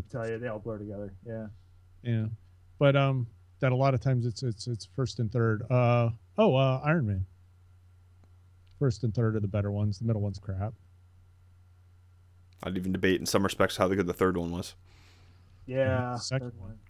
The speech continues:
Speaker 3: And actually, the, the first one after the f-, you know, the, the climax was, was awful.
Speaker 1: Mm-hmm. Oh, I thought of a contradiction. Winter Soldier. That, that was much better than Captain America. Wi-, and I liked Captain America.
Speaker 3: Yeah.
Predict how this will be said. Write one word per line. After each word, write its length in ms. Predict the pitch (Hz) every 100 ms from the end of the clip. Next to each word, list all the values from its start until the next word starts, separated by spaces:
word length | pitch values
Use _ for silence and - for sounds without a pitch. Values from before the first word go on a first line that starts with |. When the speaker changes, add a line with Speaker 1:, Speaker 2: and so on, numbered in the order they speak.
| - -
Speaker 3:
And 140 | 104
actually, 300 | 110 - 110
the, 360 | 104 104 104 107 - - -
the 180 | 113 110
first 320 | - 120 -
one 180 | 110 101
after 460 | 104 - 110 101
the 120 | 98
f-, 180 | 104 -
you 100 | -
know, 100 | 113
the, 180 | 101 110
the 160 | 107 104
climax 540 | - 107 113 101 -
was, 240 | 95 90 - -
was 200 | 90 -
awful. 460 | 92 107 - 67 - - - - - - - - - 113
Speaker 1:
Mm-hmm. 120 | 107 117 - - - 117 233
Oh, 200 | 208 117 - -
I 60 | 113
thought 180 | 143
of 80 | 123
a 40 | 123
contradiction. 540 | 127 120 131 113 110
Winter 260 | 127 127 120
Soldier. 480 | 123 113 104 95 - - - _ _ -
That, 220 | - 139 - - -
that 160 | 139 127
was 140 | 117 110
much 300 | 127 117 -
better 180 | 110
than 140 | 101 101
Captain 340 | 107 104 -
America. 440 | 95 95 92 - 98 92 -
Wi-, 160 | 143 139
and 100 | 135
I 80 | 127
liked 280 | 123 135 -
Captain 280 | 107 - 101
America. 340 | 90 90 - 98
Speaker 3:
Yeah. 180 | 104